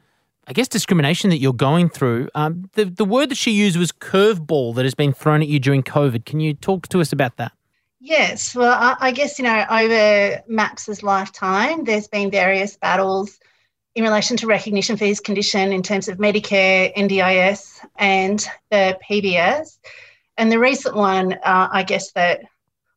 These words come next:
Speaker 2: I went on my dragon mother rant about
Speaker 1: Hmm.
Speaker 2: was in relation to medication changes. Uh, so Max is on a series of medications that essentially keep him alive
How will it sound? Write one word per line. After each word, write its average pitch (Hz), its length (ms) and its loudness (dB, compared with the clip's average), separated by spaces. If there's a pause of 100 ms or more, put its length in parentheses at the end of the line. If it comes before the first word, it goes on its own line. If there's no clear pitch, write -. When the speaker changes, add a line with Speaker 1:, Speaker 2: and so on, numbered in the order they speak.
Speaker 2:
I 185 360 0 (180)
went 196 360 -6 (200)
on 180 160 -4
my 175 380 -2 (320)
dragon 196 320 2
mother 185 240 0
rant 190 340 0
about 170 500 0
Speaker 1:
Hmm. - 40 -18 (320)
Speaker 2:
was 226 320 2
in 226 80 0
relation 208 400 0
to 196 400 0 (160)
medication 202 500 -2
changes. - 760 -6 (300)
Uh, 190 460 0
so 196 480 2
Max 208 340 -2
is 202 100 -10
on 190 140 2
a 190 60 -6
series 190 400 -4
of 185 80 -8
medications 185 800 -2
that 180 100 -8
essentially 190 540 -6 (180)
keep 196 240 -8
him 185 80 -4
alive 180 580 0